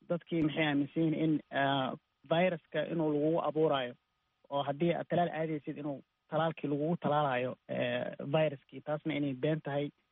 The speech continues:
Eh, dadka dhan waa, way, way xaqiisadeen. Eh,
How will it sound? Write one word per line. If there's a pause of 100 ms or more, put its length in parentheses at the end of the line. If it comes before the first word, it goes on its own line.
(440)
Eh,
dadka
dhan
waa,
way,
way
xaqiisadeen. (680)
Eh,